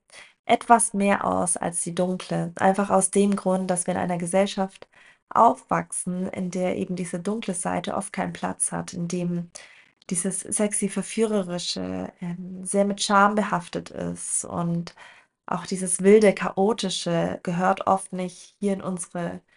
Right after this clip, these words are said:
in unsere Kultur, in diese Arbeitswelt, die wir haben. Das heißt, es wird sehr viel auf Struktur geachtet und, ähm, du sollst bloß in deinem Rahmen bleiben und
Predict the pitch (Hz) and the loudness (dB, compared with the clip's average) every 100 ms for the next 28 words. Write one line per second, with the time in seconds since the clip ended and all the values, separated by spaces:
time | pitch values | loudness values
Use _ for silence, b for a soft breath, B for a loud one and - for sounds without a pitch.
0 | b b b - - 202 208 202 214 196 | b b b -14 -6 -4 -2 -4 -4 -6
1 | - 220 202 196 180 - - 208 202 190 | 0 4 4 2 -2 0 4 4 4 0
2 | - 175 170 170 170 170 175 180 170 175 | -4 -6 -6 -6 -6 -4 -4 -4 -6 -10
3 | 180 175 - 180 190 - B B B B | -8 -6 -2 -2 -2 -6 B B B B
4 | B - - 196 202 208 202 208 196 - | B -12 -2 0 4 4 4 -2 -2 -6
5 | 196 - 233 208 - 170 175 175 170 170 | -6 2 4 4 2 -2 -4 -4 -4 -4
6 | - - 180 170 170 170 - 170 170 185 | -6 -4 -2 0 -2 -4 -8 -10 -10 -10
7 | 190 - 196 190 - - 214 220 202 196 | -12 -4 -2 -2 -4 0 0 2 0 2
8 | 185 180 185 196 202 180 175 170 165 170 | 2 2 2 2 0 -2 -2 -2 -4 -6
9 | 165 170 170 170 | -8 -8 -8 -8